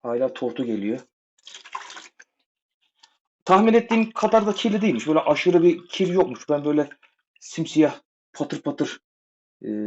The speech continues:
tortu düşeceğini sandım ama şöyle birazdan göstereceğim size çıkanı. Şunu boşaltayım.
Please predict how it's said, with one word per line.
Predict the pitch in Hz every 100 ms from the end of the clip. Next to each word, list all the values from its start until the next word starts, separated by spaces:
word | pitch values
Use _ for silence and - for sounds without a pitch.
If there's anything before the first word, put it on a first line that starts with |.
| 101
tortu | - 147 143 143
düşeceğini | 147 135 147 143 - -
sandım | - 117 147
ama | 202 208 - - - - - - - -
şöyle | 160 151
birazdan | 151 156 156 151
göstereceğim | 151 156 139 135
size | 127 107
çıkanı. | - 123 165 - _ - - _ _ _ _ _ - - - - - -
Şunu | 127
boşaltayım. | 139 135 135 123 135 160